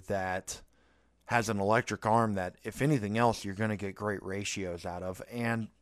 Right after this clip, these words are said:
odds are pretty good at least some point next year, even if he's not starting the year. He's got a good chance of getting saves some point during the season if he's not at the s-,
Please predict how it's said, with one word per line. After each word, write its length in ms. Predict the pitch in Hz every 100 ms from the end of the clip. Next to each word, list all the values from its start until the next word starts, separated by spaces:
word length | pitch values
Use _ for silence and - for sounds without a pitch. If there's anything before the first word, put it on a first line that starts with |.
| - -
odds 200 | 185 285
are 40 |
pretty 200 | - 247
good 240 | 135 156 190
at 140 | -
least 280 | 151 165 -
some 220 | 135 156
point 260 | - 120 110
next 260 | 104 -
year, 120 | 110 110
even 180 | 143
if 100 | 160
he's 160 | 127 101
not 200 | 127 127
starting 320 | - 120 131
the 80 | 95
year. 320 | 90 90 87 _ _ _ _ _ _ _
He's 220 | - 202
got 180 | - 277
a 60 | 185
good 180 | 202
chance 300 | 160 151 160
of 80 | 104
getting 220 | 117 -
saves 420 | - 123 107 87 -
some 240 | 110 104
point 300 | - - -
during 180 | 92 85
the 80 | 76
season 380 | 92 85 87
if 120 | 85 -
he's 180 | 87
not 360 | 98 92 85 - _ _ _
at 200 | 92 95
the 100 | -
s-, 240 | - -